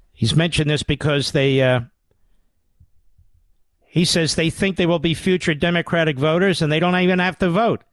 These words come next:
They've just gotta be counted in the census because, remember,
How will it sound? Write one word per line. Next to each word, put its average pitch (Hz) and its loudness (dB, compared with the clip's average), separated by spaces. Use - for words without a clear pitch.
They've 143 -2
just 180 -2
gotta 180 0
be 170 -2
counted 190 0
in 170 2
the 170 2
census 214 -2
because, 160 -2
remember, 175 0